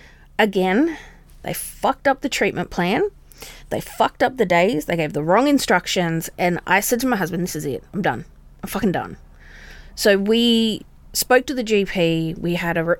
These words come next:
um, a recommendation from a friend who'd recently gone through a cycle with a different clinic and a different specialist, and they'd been successful.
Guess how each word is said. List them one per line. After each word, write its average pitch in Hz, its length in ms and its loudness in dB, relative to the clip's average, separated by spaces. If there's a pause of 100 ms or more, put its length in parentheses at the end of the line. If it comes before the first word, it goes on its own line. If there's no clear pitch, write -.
um, 165 380 2
a 190 80 0
recommendation 254 540 0
from 190 160 0
a 165 40 0
friend 175 540 0
who'd 196 220 0
recently 165 420 -2
gone 156 220 -4
through 131 160 -8
a - 20 -10
cycle 147 380 -4
with 143 120 -6
a 135 40 -6
different - 320 -12
clinic 202 320 0
and 165 100 -2
a - 20 -6
different 151 380 -10
specialist, - 640 -8 (420)
and 190 100 0
they'd 170 160 0
been 156 180 -6
successful. - 640 -4